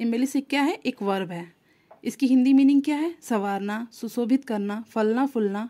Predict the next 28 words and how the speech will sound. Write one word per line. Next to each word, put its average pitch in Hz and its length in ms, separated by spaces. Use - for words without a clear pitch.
या 269 120
कोई 254 200
चीज़ 285 180
को 302 100
बेहतर 226 320
करना। 175 420
इंग्लिश 247 420
मीनिंग 294 280
क्या 311 160
है? 330 160
To 254 120
make 262 220
something 302 420
more 185 220
beautiful 247 520
by 220 160
adding 214 340
something 285 460
to - 120
it। 214 300
synonyms, 240 720
embellish 214 380
के 285 100
synonyms 254 540
क्या 285 120
है? 294 200
डेकोरेट, 196 720
इनहेंस, 196 640